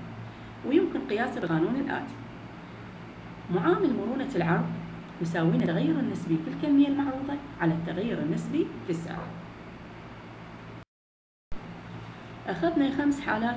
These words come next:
لمرونة الطلب السعرية، واليوم راح ناخذ أيضا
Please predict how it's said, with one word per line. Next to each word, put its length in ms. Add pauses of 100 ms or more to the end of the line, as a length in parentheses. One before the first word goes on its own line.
لمرونة 460
الطلب 320 (100)
السعرية، 480 (580)
واليوم 340
راح 160
ناخذ 300 (320)
أيضا 280